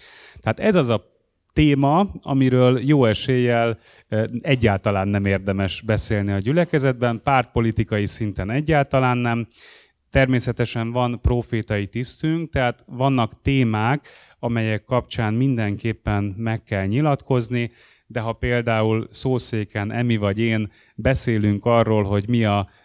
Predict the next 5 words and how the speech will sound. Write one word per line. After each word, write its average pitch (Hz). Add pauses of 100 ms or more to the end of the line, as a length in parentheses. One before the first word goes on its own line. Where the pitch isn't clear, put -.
ö, 98
Bibliának 107
a 104
szexuáletikai 104
tanítása, 117